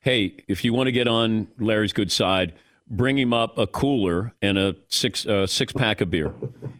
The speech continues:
And so I stopped and got a cooler that was, like, three dollars, and I got a six-pack, and I said, uh, "Here." And he goes, "What is it, a fish?" And I go, "No, it's, it's, it's beer." I said, "Brad Lohaus told me to get this for you." He goes,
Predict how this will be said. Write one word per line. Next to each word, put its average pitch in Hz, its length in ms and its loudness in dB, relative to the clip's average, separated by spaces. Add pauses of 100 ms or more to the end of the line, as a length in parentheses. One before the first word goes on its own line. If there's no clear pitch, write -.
(140)
And 98 100 -2
so 107 160 2
I 104 80 2
stopped 127 480 0
and 117 100 0
got 113 140 2
a 104 60 -2
cooler 104 420 0
that 98 140 0
was, 95 160 -2
like, 95 160 0
three 117 320 -2
dollars, 98 560 2
and 95 100 0
I 90 60 0
got 92 180 2
a 90 60 2
six-pack, 104 800 -2 (380)
and 110 120 0
I 104 100 2
said, 104 340 0
uh, 98 180 2
"Here." 110 460 0 (640)
And 127 140 2
he 127 80 0
goes, 113 200 2
"What 123 220 2
is 135 240 2
it, 98 80 2
a 98 60 2
fish?" 131 760 0 (280)
And 120 120 -2
I 120 100 2
go, 113 260 0 (500)
"No, 123 640 0
it's, - 360 -2
it's, - 260 -2 (100)
it's 107 240 -2
beer." 113 720 -2
I 98 100 0
said, 117 200 -2
"Brad 156 220 2
Lohaus 156 420 2
told 131 300 2
me 120 320 0 (260)
to 127 80 2
get 156 220 0
this 110 180 0
for 104 240 0
you." 87 60 2
He 78 80 -2
goes, 95 260 0